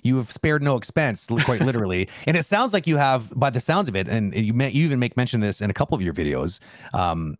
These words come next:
Speaker 1: it's like a trend. Like, you kinda talk about how you have all these other projects that are on the go. And, like, so there's, like, there's all these, these analyses that are in some, some state of completion. Like, how
Speaker 2: Yep.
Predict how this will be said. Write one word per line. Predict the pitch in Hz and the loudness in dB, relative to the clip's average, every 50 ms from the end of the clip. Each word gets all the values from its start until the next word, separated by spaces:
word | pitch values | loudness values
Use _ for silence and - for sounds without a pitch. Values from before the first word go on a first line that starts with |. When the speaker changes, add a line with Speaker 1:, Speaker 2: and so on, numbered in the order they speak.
| _ | _
Speaker 1:
it's | - 107 - | -8 -4 -4
like | 120 107 - | -4 -2 -2
a | 107 | -4
trend. | - - - 143 123 104 92 78 73 | -2 0 0 0 0 0 -2 -2 -2
Like, | 90 92 - 110 | -2 -2 0 0
you | 107 - | 0 0
kinda | 135 127 110 98 | 0 0 0 0
talk | - 127 131 120 - | 0 0 0 0 0
about | 107 117 104 | -2 -2 0
how | 101 117 | 0 2
you | 113 107 107 | 2 2 2
have | 107 104 | 2 2
all | 104 110 104 | 2 2 0
these | 110 98 | 0 0
other | 110 98 101 90 | 0 0 0 0
projects | - 107 107 101 92 87 - | 0 0 0 0 -2 -4 -2
that | 104 | 0
are | 101 98 | 0 0
on | 98 90 | 0 0
the | 90 | 0
go. | 82 104 104 101 107 110 120 - - - - - - - | 0 0 2 2 0 0 -2 -4 -8 -20 -20 -12 -6 -4
And, | 104 117 117 | -2 0 2
like, | 117 117 | 0 0
so | - - 127 123 | 0 0 -2 0
there's, | 110 123 117 - - - | 0 0 -2 -2 -2 -2
like, | 117 117 98 - | -2 0 0 0
there's | 127 120 110 | 0 0 2
all | 120 120 127 131 135 139 | 2 2 4 4 2 2
these, | 135 123 120 113 101 104 - - - - - | 2 0 0 0 -2 -8 -14 -16 -8 -4 -2
these | 117 113 101 | -2 0 0
analyses | 123 131 123 117 131 147 156 147 - - 131 120 - - 113 107 95 | 0 2 2 2 2 4 2 2 0 0 -2 -2 -2 -2 -2 -2 0
that | 113 107 107 | 0 0 2
are | 107 110 | 2 0
in | 110 110 | 0 0
some, | - - - 131 131 127 131 123 123 117 107 - - - - - _ _ _ _ _ _ _ | -2 -2 -2 0 0 0 0 0 0 0 0 -2 -4 -10 -20 -20 _ _ _ _ _ _ _
some | - - 165 143 131 | -6 -4 -2 -2 -2
state | - - - - - 165 151 123 104 - - | -2 -6 -8 -4 -2 0 0 0 -2 -4 -4
of | 120 107 - | -4 -2 0
completion. | - 110 - - 131 127 113 - 107 82 67 67 - - | 0 -2 0 0 -2 -2 -2 -2 -4 -6 -6 -8 -6 -4
Like, | 110 113 - | -4 -2 0
how | 143 | 2
Speaker 2:
Yep. | 175 | 2